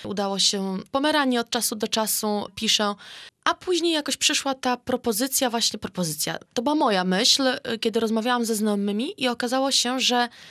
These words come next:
mało kto już mówi w języku kaszubskim, mimo że jesteśmy w środowisku kaszubskim,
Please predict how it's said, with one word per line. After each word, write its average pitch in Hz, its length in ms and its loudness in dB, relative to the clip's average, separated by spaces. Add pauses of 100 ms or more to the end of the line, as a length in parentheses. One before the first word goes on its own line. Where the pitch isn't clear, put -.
(100)
mało 392 220 0
kto - 160 0
już 240 160 0
mówi 214 220 -2
w 180 40 -6
języku 202 360 -4
kaszubskim, 208 720 -4
mimo 254 240 0
że 202 80 -2
jesteśmy 208 340 -4
w 185 120 -8
środowisku 196 420 -4
kaszubskim, 196 540 -6